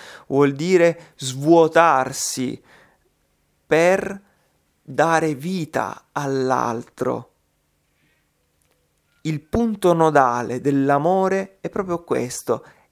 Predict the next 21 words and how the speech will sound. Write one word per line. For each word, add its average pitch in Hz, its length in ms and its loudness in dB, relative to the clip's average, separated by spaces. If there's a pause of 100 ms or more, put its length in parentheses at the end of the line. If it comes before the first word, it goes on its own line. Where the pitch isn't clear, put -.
(100)
e 165 140 2
potremmo 135 600 -4
dire 131 500 -6
è 156 160 -2
la 135 160 -4
dimenticanza 175 1700 -6
di 143 420 -12
sé. - 460 -6 (680)
Vedete, 160 540 0 (160)
un 170 200 -2
buon 214 320 2
test 123 420 0
per 120 160 -4
chiederci 143 400 -2
se 131 200 -6
davvero 131 800 2 (180)
stiamo 127 500 -2
crescendo 143 520 -6
nell'amore 127 540 0
è 123 40 -6
chiederci: 135 640 -4